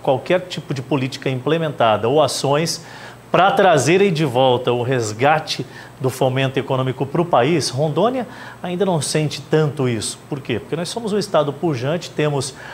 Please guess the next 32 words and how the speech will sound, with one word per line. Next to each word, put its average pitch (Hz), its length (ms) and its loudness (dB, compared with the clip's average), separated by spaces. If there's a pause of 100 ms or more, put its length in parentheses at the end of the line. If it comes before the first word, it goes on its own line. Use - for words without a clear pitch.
(180)
a - 20 -4
nossa 135 240 2
economia 135 540 2
muito 147 420 -2
calcada 120 680 2 (360)
justamente 139 760 0
na 135 180 2
produção 143 640 0
pecuária, 147 720 2
agrícola 127 580 -2
e 113 40 -4
tudo 135 240 -4
mais, 131 420 0 (400)
a 147 40 -12
gente 120 140 -8
acaba 139 240 -2
sentindo 143 480 -4
bem 147 180 -2
menos. 120 380 -2
E 104 40 -4
hoje 120 220 -2
estamos 139 480 -4
em 143 140 -4
um 127 80 -2
estado 127 520 0 (460)
que - 120 -4
tem 160 320 2
o 156 240 0
maior 147 460 4
índice 180 340 -2
de 151 120 -4
empregabilidade. 147 1080 0